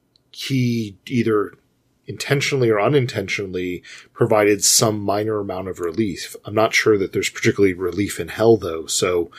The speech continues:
uh, it may not matter. But, uh, there's a lot of different ways I think you can read what's going on in this panel and what you're supposed to interpret about our main character, um, of Sandman and his view of mortals at this point.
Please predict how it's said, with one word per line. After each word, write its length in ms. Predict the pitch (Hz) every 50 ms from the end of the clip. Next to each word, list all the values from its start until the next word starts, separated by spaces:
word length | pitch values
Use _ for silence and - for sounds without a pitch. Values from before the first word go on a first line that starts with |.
| - - - - - - -
uh, 140 | 90 95 -
it 140 | - 120 117
may 120 | 123 127
not 200 | 123 120 107 92
matter. 380 | 95 95 95 95 98 - - - -
But, 240 | 92 90 - -
uh, 280 | 92 90 90 90 90 - -
there's 200 | 90 104 101 101
a 40 | 107
lot 220 | 107 110 117 117
of 80 | 117 113
different 260 | 107 - - 110 104
ways 220 | 98 101 98 92 98
I 60 | 87
think 200 | - 104 101 90
you 80 | 95
can 240 | - - 98 95 90
read 280 | 92 104 104 107 107 95
what's 240 | 95 95 90 - -
going 220 | 101 95 95 92
on 120 | 92 92
in 60 | 90 87
this 120 | 87 -
panel 460 | - - 110 110 107 101 92 87 - - - - - - -
and 120 | 92 98 98
what 160 | 107 107 107
you're 120 | 95 95
supposed 260 | - - 104 92 -
to 60 | - 90
interpret 440 | 87 - 113 110 - - 104 87
about 400 | 90 82 82 87 85 87 - - -
our 160 | 107 98 90
main 260 | 90 95 98 95 90 -
character, 580 | - 107 104 95 - - - 90 87 87 - _ - - - - - _ _ -
um, 220 | 85 80 78 -
of 100 | - -
Sandman 520 | - - 110 113 110 107 98 95 92 90
and 240 | - - 92 87 85
his 500 | - - - 117 113 104 101 95 - -
view 460 | - - 95 98 101 104 104 101 98
of 200 | - 95 87 87
mortals 640 | 92 92 95 98 107 113 110 104 92 87 85 - -
at 80 | 80 -
this 160 | - - -
point. 380 | - - 92 87 82 82 80